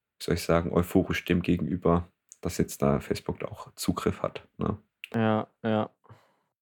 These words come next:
Speaker 1: Aber andererseits, ich meine, ich bin auch kaum auf Face-, auf Facebook aktiv, ne? Ich weiß gar nicht,
Speaker 2: Ich
Speaker 1: wie
Speaker 2: gar
Speaker 1: Facebook
Speaker 2: nicht mehr.
Speaker 1: jetzt ist.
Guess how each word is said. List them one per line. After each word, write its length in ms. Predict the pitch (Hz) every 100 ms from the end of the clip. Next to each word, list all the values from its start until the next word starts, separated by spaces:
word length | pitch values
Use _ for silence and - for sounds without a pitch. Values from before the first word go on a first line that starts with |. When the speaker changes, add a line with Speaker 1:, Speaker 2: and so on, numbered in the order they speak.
| _
Speaker 1:
Aber 220 | 80 -
andererseits, 460 | 98 104 101 95 -
ich 160 | 90
meine, 140 | 104 101
ich 100 | -
bin 100 | 98
auch 140 | 87
kaum 200 | - 95
auf 120 | 87 -
Face-, 320 | 80 92 -
auf 160 | 90 -
Facebook 380 | 92 - - -
aktiv, 500 | - - 95 104 92
ne? 140 | 92
Ich 120 | 95
weiß 200 | 90 90
gar 80 | 85
nicht, 140 | 90
Speaker 2:
Ich 80 | 85
Speaker 1:
wie 80 | 87
Speaker 2:
gar 160 | - 87
Speaker 1:
Facebook 240 | 110 87
Speaker 2:
nicht 40 | -
mehr. 100 | 101
Speaker 1:
jetzt 180 | 101
ist. 300 | 90 104 -